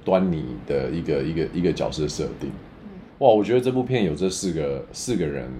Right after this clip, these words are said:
Speaker 1: 然后他们之间的这种关系，就让这部片除了，嗯，在就是黑帮打斗啊，或者是权力斗争之间，这个，这样的剧情的设定之外，有很多很好看的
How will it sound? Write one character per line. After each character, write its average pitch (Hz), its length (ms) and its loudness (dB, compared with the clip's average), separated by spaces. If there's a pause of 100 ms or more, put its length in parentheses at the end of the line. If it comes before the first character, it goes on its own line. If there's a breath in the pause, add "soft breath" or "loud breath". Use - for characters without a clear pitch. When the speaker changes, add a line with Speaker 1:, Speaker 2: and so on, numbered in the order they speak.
(140)
Speaker 1:
然 80 120 -4
后 95 180 4
他 117 220 -2
们 117 140 2
之 98 140 -2
间 92 200 0
的 82 80 0
这 85 120 -4
种 80 200 -2
关 78 240 -4
系， 76 300 -8 (480 loud breath)
就 117 140 0
让 107 180 6
这 104 80 0
部 101 100 2
片 98 220 0
除 85 380 -2
了， 80 280 2 (440 loud breath)
嗯， 73 280 0 (420)
在 87 420 2 (220)
就 95 120 -6
是 87 100 -4
黑 95 360 -2
帮 95 220 4
打 67 360 -2
斗 87 240 6
啊， 76 260 2
或 101 160 0
者 82 120 -2
是 90 100 -8
权 82 220 -6
力 87 200 -2
斗 85 180 2
争 80 260 -4
之 80 200 -8
间， 78 400 -2 (180)
这 107 140 4
个， 98 100 8
这 104 120 4
样 98 140 6
的 87 80 4
剧 101 180 2
情 85 200 0
的 78 80 2
设 87 160 2
定 85 160 2
之 82 180 -2
外， 80 180 6
有 71 100 -2 (120)
很 76 100 -4
多 87 180 4
很 85 200 -2
好 73 180 2
看 76 320 0
的 65 120 -4